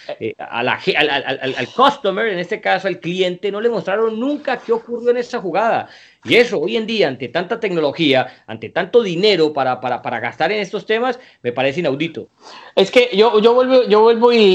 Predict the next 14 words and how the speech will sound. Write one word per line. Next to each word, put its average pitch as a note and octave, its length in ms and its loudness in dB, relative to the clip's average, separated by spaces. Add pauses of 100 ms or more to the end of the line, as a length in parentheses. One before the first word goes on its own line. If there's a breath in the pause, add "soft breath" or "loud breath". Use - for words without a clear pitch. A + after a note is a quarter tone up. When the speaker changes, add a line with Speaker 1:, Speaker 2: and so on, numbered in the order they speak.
(100)
Speaker 1:
y - 20 6
voy E3+ 220 6
a G3+ 60 6
recapitular E3+ 580 2
un F3 80 -10
poco. C#3+ 280 -8
A E3 120 4
mí, B3 480 -2
el E3 160 -4
tema A3 220 -6
del G3+ 100 -8
protocolo G3 640 -8
puede F3+ 240 0
ser, A3+ 380 -10